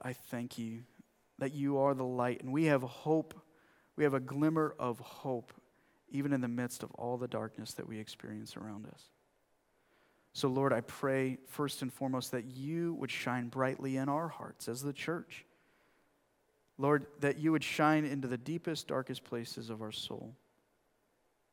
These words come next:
that you'd reveal things to us that would cause us to, to just turn right back to you, Lord. And God, I pray that, that there would just be so much of your presence in us that it would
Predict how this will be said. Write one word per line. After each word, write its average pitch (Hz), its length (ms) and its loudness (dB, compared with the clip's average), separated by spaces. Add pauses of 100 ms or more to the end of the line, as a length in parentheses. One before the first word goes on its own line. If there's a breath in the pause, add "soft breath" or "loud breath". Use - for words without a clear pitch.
(120)
that 120 100 -4
you'd 123 120 0
reveal 131 400 2
things 117 460 -6
to 107 200 -6
us 110 360 -6
that 110 180 -6 (280)
would 123 160 -10
cause 123 280 0
us 117 180 -6
to, - 300 -8
to 127 100 -8
just - 260 -6 (320 loud breath)
turn 143 300 2
right 156 240 6
back 143 300 4
to - 140 -6
you, 117 400 -2
Lord. 107 260 -8 (1200)
And 156 160 2
God, 160 140 12
I 147 100 10
pray 165 520 8 (280 loud breath)
that, 151 280 8
that 160 160 4 (280)
there 170 140 4
would 160 100 4
just 160 200 2
be 151 260 2 (560)
so - 340 6
much 208 240 4
of 160 100 4
your 151 100 2
presence 151 520 2
in 147 100 0
us 139 240 2
that 131 120 0
it 131 40 2
would 127 140 0